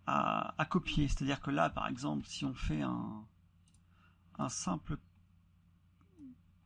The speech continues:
cropping comme ça, euh, on l'enlève, on fait copier, coller, et voilà, l'image, elle est là.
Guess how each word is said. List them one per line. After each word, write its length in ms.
cropping 960
comme 200
ça, 420
euh, 100
on 140
l'enlève, 600
on 300
fait 140
copier, 500
coller, 400
et 40
voilà, 320
l'image, 400
elle 100
est 80
là. 260